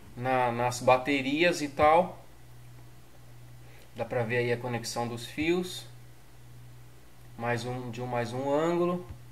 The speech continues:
Fita adesiva e fita iso-, ó, isolei aqui em cima agora, ó, com fita isolante,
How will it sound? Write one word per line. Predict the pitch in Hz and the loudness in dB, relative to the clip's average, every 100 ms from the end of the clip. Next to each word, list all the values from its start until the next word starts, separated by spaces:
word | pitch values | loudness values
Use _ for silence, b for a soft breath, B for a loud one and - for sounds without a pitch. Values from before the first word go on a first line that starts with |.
| - - - - - - - - - - - b b b - - - | -18 -20 -20 -20 -18 -18 -18 -18 -20 -20 -20 b b b -18 -18 -16
Fita | - 190 180 170 170 135 120 113 | -4 0 2 6 8 8 4 2
adesiva | 120 143 120 107 143 185 165 | 2 2 0 0 0 2 6
e | 156 | 4
fita | 156 147 | 4 0
iso-, | 135 147 | 2 8
ó, | 143 | 10
isolei | 120 135 143 143 | 8 8 8 8
aqui | 139 143 | 8 6
em | 139 | -2
cima | - - 143 135 | -2 -2 0 0
agora, | 131 147 175 151 | 6 8 10 8
ó, | 117 | 6
com | - | 0
fita | 120 131 131 | -10 -8 -4
isolante, | 123 135 139 139 170 175 - | -2 0 4 6 6 2 -6